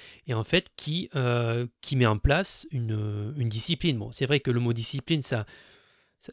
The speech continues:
ça fait peur, ça fait, ça fait austère, ça fait, euh, ça fait difficile, ça fait aussi, euh, reposer sur la volonté. Mais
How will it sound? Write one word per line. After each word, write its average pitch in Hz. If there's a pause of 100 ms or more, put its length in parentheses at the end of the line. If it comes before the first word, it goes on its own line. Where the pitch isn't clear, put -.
ça -
fait 139
peur, 175
ça 135
fait, 110
ça -
fait -
austère, 139
ça -
fait, 117
euh, 110 (1200)
ça -
fait 131
difficile, 127
ça -
fait 131
aussi, 131
euh, 110
reposer 117
sur 131
la 117
volonté. 151
Mais 120